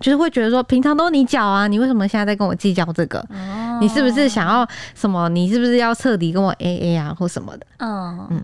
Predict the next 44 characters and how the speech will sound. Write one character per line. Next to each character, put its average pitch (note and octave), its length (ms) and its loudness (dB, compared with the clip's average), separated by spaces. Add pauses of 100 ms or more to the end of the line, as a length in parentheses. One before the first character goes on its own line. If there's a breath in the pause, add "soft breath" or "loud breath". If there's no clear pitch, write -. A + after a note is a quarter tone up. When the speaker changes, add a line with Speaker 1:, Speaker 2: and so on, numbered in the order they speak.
(160)
Speaker 1:
然 F#3+ 100 0
后 G#3+ 220 2
我 G#3 80 4
们 A3 220 6
平 A3+ 200 2
常 A#3+ 220 0
的 G#3+ 100 0
相 A3+ 180 0
处， - 20 2
Speaker 2:
你 A#3+ 60 2
是 G#3+ 120 0
不 F#3 60 2
是 F#4+ 140 -2
没 D#4+ 140 0
这 D#4 80 -4
么 E4+ 120 0
爱 E4 200 -2
我 B3+ 140 -2
了， A3 80 0
是 - 120 -6
要 C4+ 120 -2
跟 B3+ 100 -6
我 G#3+ 120 -2
计 G#3 260 -6
较？ F#3+ 180 -2 (300)
Speaker 1:
<laughs> - 360 -2
我 C#4+ 120 4
有 G#4+ 120 2
吵 C4 200 2
这 D#4 140 2
个 D#4+ 80 2
吗？ C4+ 140 2
这 F4 140 0
我 G#3 140 2
倒 A#3+ 180 0
不 G#3+ 220 -2
太， B3+ 180 4 (140)
<laughs> - 140 -2
我 C4 120 6
有 F4+ 120 2
点 C#4+ 120 4
忘 B3+ 220 4
记 A#3+ 220 4
了。 G3 120 2